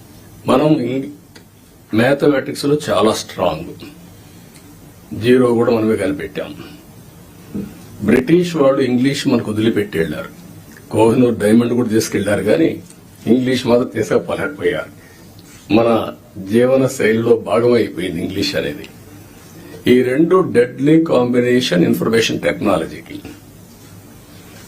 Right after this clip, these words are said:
దాన్ని అందిపుచ్చుకున్నాం రైట్ టైంలో.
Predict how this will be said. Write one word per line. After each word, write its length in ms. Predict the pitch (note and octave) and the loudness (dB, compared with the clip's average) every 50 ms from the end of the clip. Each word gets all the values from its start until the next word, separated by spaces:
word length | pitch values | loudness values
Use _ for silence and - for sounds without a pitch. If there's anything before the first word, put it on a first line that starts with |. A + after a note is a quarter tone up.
| - - | -2 0
దాన్ని 280 | A2+ A#2+ C#3+ E3 F3 D#3+ C3+ C3 | 2 2 4 4 2 2 2 2
అందిపుచ్చుకున్నాం 920 | C#3 D3+ F3+ F3 F3 F3 D#3 - - D3+ D3 D3 C3+ B2+ B2+ C3 C#3+ A#2 A2 A2+ | 4 4 4 4 2 0 -4 -2 -2 -2 0 2 0 0 2 2 2 2 0 0
రైట్ 280 | A2+ A2+ A2+ - - G#2 | 0 -2 -2 -2 -4 -4
టైంలో. 340 | F2 D2+ D2+ D2 D2 D2+ | -4 -4 -4 -8 -12 -16